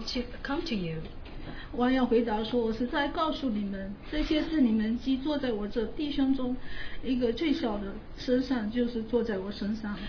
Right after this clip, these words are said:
Speaker 1: And the king will answer and said to them, "Surely I say to you, inas-, inasmuch as you did it to one of the least o-, of these my brethren, you did it to me."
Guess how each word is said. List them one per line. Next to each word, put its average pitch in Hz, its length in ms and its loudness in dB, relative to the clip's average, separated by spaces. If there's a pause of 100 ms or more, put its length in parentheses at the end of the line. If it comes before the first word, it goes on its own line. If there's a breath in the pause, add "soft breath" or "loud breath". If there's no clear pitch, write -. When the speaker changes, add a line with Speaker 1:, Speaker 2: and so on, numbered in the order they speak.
(220 loud breath)
Speaker 1:
And 226 120 4
the 226 80 6
king 254 240 2
will 247 140 10
answer 240 340 4
and 226 120 4
said 262 260 2
to 240 80 2
them, 196 220 4
"Surely 220 480 4
I 196 60 4
say 247 240 2
to 240 120 -2
you, 196 140 4
inas-, 202 320 0 (100)
inasmuch 233 640 4
as 202 240 0
you 240 140 4
did 240 220 8
it 202 180 8 (1160 loud breath)
to 214 200 6
one 233 260 4
of - 140 2
the 185 100 0
least 226 400 0
o-, 208 140 -4 (440)
of 196 200 0
these 233 340 0
my 196 220 2
brethren, 185 600 4 (320 loud breath)
you 185 120 0
did 202 220 2
it 196 80 -2
to 190 100 0
me." 190 220 2